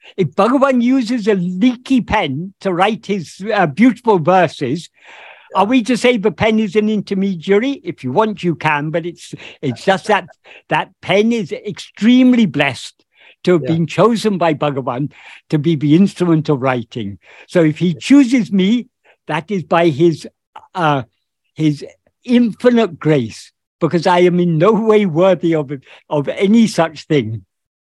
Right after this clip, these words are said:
Speaker 2: <laughs> You're too modest, but I'll accept
Speaker 1: I'm
Speaker 2: your
Speaker 1: not,
Speaker 2: word.
Speaker 1: I'm not modest. I just,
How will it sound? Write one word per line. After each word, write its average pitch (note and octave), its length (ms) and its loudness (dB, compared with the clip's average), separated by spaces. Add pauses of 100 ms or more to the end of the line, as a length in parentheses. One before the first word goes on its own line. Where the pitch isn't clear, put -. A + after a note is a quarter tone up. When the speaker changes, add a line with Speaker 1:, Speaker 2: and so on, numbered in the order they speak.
(440)
Speaker 2:
<laughs> - 1000 -12
You're A2+ 340 -8
too A3+ 220 -2
modest, D#3 500 0
but A2+ 100 -6
I'll C#3 200 2
accept F#3 260 -4
Speaker 1:
I'm C4 140 2
Speaker 2:
your C4+ 80 2
Speaker 1:
not, C#4+ 100 2
Speaker 2:
word. G#3 220 -8 (400)
Speaker 1:
I'm A#3+ 260 0
not D#4 240 0
modest. F#3+ 580 -4 (220)
I F#3+ 160 0
just, A3+ 380 -2